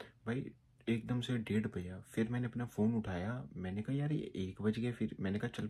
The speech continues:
कोई बात नहीं, कोई scene हुआ होगा, मेरे को देखने में गलती हो गई होगी।" फिर भाई, पता चला कि Canada का time change हो गया, एक घंटा कम हो गया है।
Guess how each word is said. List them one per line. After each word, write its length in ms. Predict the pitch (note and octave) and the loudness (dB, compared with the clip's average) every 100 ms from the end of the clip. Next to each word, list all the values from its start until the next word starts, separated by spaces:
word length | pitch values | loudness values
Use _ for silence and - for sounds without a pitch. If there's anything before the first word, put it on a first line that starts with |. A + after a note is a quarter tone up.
| - | 0
कोई 180 | F#2 F#2+ | 2 4
बात 260 | F#2+ F2 | 2 2
नहीं, 140 | G#2+ A2+ | 0 2
कोई 180 | F#2+ | 2
scene 280 | G2 - G2+ | 2 2 4
हुआ 180 | F#2+ G#2 | 4 4
होगा, 320 | B2 G#2+ G#2 - - - - - | 2 0 -4 -6 -16 -18 -8 -2
मेरे 120 | F#2+ | 4
को 60 | G#2+ | 6
देखने 340 | F#2+ F#2 F#2+ | 6 6 2
में 80 | F#2+ | 2
गलती 280 | F#2 F#2+ C#3+ | 2 4 8
हो 120 | C#3+ | 8
गई 120 | C#3 | 10
होगी।" 340 | C3+ B2 A#2 A2+ - _ - - - _ - | 8 6 2 -2 -8 _ -20 -20 -20 _ 4
फिर 160 | G#2+ | 6
भाई, 180 | G#2 A#2 | 8 6
पता 280 | A3 G#2 A2+ | 6 4 4
चला 280 | A2 G2+ A2 | 4 4 4
कि 420 | B2 - - A2 | 2 -2 0 0
Canada 460 | - F#2 F#2+ G#2 | 2 2 4 4
का 120 | G#2 G#2 | 4 2
time 260 | F#2 G2 | 2 0
change 400 | F#2+ - G2 G2+ | 0 2 4 6
हो 80 | G2+ | 4
गया, 120 | G#2+ | 4
एक 160 | G#2+ G#2 | 4 4
घंटा 240 | F#2+ F2+ | 0 0
कम 200 | F#2+ F#2 | 2 4
हो 160 | G2+ G2 | 4 4
गया 200 | G2+ | 4
है। 80 | G#2+ | 2